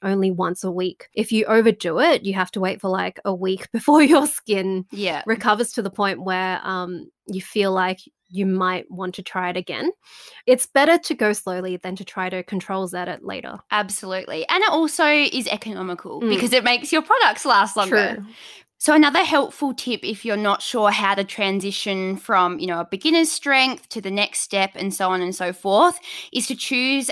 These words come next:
Speaker 2: a range that actually comes in different strengths. So one of the best in class for this is the Medik8 Cristal Retinol range. So it comes in a one, a three, a six, and a ten. So you can start at one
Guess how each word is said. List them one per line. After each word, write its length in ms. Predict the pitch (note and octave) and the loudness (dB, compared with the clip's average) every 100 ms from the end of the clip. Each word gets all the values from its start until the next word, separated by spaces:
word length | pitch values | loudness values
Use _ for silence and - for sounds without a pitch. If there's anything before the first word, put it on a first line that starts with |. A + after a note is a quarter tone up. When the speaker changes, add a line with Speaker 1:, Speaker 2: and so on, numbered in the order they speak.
| - | -2
Speaker 2:
a 340 | G3+ G3 G3 | 0 0 -2
range 480 | E3 F#3+ F#3+ F#3+ F#3 | 0 0 2 0 -2
that 100 | F#3+ | -2
actually 400 | F#3 - - F#3+ | -2 -4 -6 -8
comes 500 | - G3+ F#3+ F#3+ F#3+ | -4 0 0 0 -4
in 220 | F#3+ F#3 | -6 -8
different 420 | F3+ F3 - E3+ | -8 -10 -10 -10
strengths. 560 | - - D3+ - - - - - | -10 -8 -10 -10 -10 -10 -10 -18
So 160 | - B3+ | -4 0
one 180 | A3+ A#3+ | 2 2
of 120 | B3 | 0
the 80 | D4 | 0
best 280 | G3+ G3+ - | 0 -2 -4
in 140 | G3+ | -8
class 480 | - F#3+ F3+ F#3 - | 0 2 4 2 -6
for 100 | G3 | -8
this 280 | G3+ F#3+ - | -4 -4 -4
is 100 | G3 | -8
the 80 | F#3+ | -4
Medik8 460 | G3 F#3 F#3+ F#3+ F3+ - | -2 -2 -2 -4 -6 -4
Cristal 680 | A3+ - - F#3+ F#3 F#3+ - | -6 -6 0 4 4 4 -2
Retinol 720 | E3+ F#3 F#3+ G#3+ G3 G#3 G#3+ | -6 -6 -4 -2 0 2 0
range. 560 | - F#3+ F#3+ C#4+ F#4 - - - - | -2 -2 0 2 0 -4 -16 -20 -8
So 120 | A3+ | -6
it 80 | G3 | -6
comes 300 | A3 G3+ G3 | -4 -6 -4
in 80 | F#3+ | -4
a 60 | |
one, 480 | F#3 C4+ D#4 D#4 D#4+ | -2 2 4 4 2
a 80 | - | 0
three, 520 | G3+ - G#3 G3+ G3+ | -6 -8 -4 0 0
a 80 | E3 | 0
six, 400 | F#3+ A3 G3+ - | -2 -4 -6 -6
and 160 | - F#3 | -4 -4
a 40 | |
ten. 500 | F3+ - F#3+ F2+ A#2+ | -4 -4 -4 -4 -10
So 120 | - A3+ | -6 -2
you 140 | G3+ | -2
can 160 | G3+ G#3 | -4 -6
start 320 | - C#4 D4+ | 0 2 4
at 140 | - | 4
one 460 | G3 F#3+ F#3 F#3 | 4 4 4 0